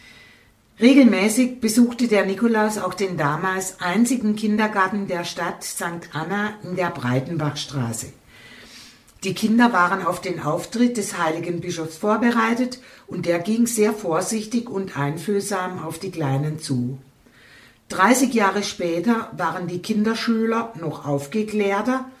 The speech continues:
gab's doch auf meine Frage, wie der Besuch des Nikolauses gewesen sei,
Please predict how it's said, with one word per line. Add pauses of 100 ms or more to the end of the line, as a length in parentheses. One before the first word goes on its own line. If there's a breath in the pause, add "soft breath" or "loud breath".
(280 loud breath)
gab's
doch
auf
meine
Frage, (300 loud breath)
wie
der
Besuch
des
Nikolauses
gewesen
sei,